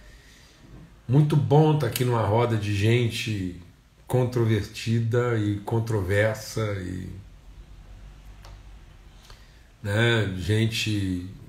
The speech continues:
é, inconformada. Muito bom estar sentado numa mesa aqui, dou graças a Deus, uma mesa a respeito de,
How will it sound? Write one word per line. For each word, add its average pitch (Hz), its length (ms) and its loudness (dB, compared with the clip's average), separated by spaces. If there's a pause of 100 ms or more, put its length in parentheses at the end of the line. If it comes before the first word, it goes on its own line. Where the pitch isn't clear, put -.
(300)
é, 98 580 -4 (1000)
inconformada. 107 1000 -2 (1300)
Muito 190 320 4
bom 147 500 6
estar 120 200 0
sentado 117 500 0
numa 117 240 0
mesa 107 400 2
aqui, 117 360 -4
dou 101 140 -2
graças 107 480 0
a - 20 -6
Deus, 110 520 0 (560)
uma 120 180 2
mesa 113 720 4 (100)
a 104 40 0
respeito 117 680 2
de, 98 200 -6